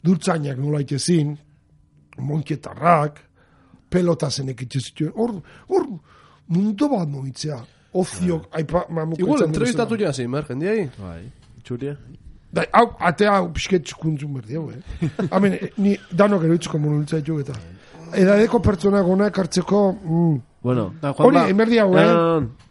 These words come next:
Speaker 2: tartetxo hartu erdi hau. Eh, lau minutu tartetxo bat, eta gero ja
Speaker 3: Bukaeri maoz hau?
Speaker 2: kantua jo da bukaeri maoz.
Speaker 3: Ze kantu nahi gaitz?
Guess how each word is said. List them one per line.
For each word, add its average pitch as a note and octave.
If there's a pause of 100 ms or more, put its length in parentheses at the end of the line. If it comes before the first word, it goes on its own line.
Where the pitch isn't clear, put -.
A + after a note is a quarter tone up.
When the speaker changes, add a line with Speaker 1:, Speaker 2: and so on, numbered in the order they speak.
Speaker 2:
tartetxo B2
hartu G#2+
erdi A#2+
hau. D3+ (1000)
Eh, G#2+
lau A2
minutu A2+
tartetxo A2
bat, - (340)
eta F2+ (380)
gero G2+
ja G2+ (420)
Speaker 3:
Bukaeri D#3+
maoz D#3+
hau? F#3
Speaker 2:
kantua B2
jo B2
da G#2
bukaeri F#2
maoz. E2+ (120)
Speaker 3:
Ze F#3
kantu F3+
nahi D#3+
gaitz? D3